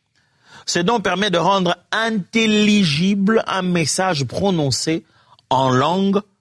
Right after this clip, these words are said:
par un croyant, afin que toute l'assemblée puisse en être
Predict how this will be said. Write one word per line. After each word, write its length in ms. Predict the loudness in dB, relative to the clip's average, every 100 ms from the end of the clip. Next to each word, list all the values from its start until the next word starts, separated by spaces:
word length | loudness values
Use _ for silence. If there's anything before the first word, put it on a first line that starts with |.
| _ _
par 180 | -4 -2
un 160 | -2 -4
croyant, 400 | -2 -2 -4 -12 _ _ -20 -10
afin 300 | -8 -4 -2
que 100 | -2
toute 420 | -6 _ 0 0 0
l'assemblée 460 | 0 0 0 0
puisse 240 | 0 -2 -2
en 120 | -2
être 400 | -4 -4 -4